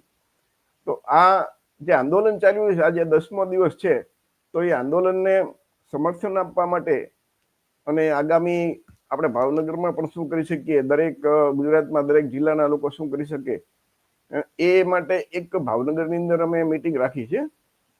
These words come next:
અ, ત્રેવીસ તારીખે રવિવારે, ફેબ્રુ-, આ ફેબ્રુઆરી મહિના ત્રેવીસ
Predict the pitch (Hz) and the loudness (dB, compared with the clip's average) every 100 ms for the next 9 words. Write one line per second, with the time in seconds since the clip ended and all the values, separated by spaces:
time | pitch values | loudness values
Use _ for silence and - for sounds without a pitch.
0 | _ 139 135 139 139 156 160 165 151 147 | _ -4 0 -2 -2 -2 0 0 0 0
1 | 143 156 131 151 147 127 120 _ _ _ | 2 0 2 4 4 4 0 _ _ _
2 | _ _ _ _ _ _ - 147 147 127 | _ _ _ _ _ _ -2 0 4 2
3 | - 147 147 156 147 147 135 117 104 143 | 2 -4 0 0 2 0 -2 -4 -4 -4